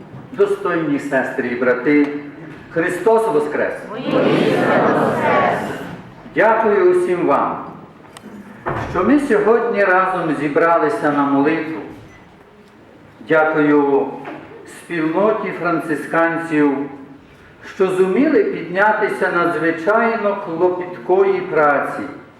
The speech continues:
Speaker 1: Відремонтували цей будинок, який служитиме ділу молитви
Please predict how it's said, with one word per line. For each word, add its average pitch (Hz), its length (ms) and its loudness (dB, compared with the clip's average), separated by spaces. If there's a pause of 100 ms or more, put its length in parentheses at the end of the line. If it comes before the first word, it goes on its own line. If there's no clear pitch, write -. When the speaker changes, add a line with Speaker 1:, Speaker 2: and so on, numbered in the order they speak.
(920)
Speaker 1:
Відремонтували 185 1400 2 (160)
цей 175 300 2
будинок, 147 600 0 (800)
який 165 480 -2 (100)
служитиме 151 1120 0 (640)
ділу 202 420 -2
молитви 139 800 0